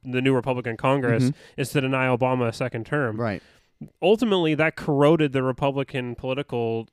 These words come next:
Speaker 1: rhetoric and,
Speaker 2: Mm-hmm.
Speaker 1: and political culture to the point where someone like Trump could step in and take that.
Speaker 2: Right.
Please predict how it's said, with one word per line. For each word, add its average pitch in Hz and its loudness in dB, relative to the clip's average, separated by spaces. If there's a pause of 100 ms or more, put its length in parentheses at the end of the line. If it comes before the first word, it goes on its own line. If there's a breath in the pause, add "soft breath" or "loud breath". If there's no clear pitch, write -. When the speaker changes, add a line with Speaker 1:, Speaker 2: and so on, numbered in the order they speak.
(140)
Speaker 1:
rhetoric 123 -4
and, 117 -2
Speaker 2:
Mm-hmm. 101 -6
Speaker 1:
and 117 -8
political 139 -4
culture 120 -6
to 120 -4
the 117 -6
point 123 -8
where 120 -8
someone 131 -6
like 127 -6
Trump 113 -12
could 120 -14
step - -12
in 110 -8
and 104 -14
take 127 -10
that. 110 -6
Speaker 2:
Right. 82 -8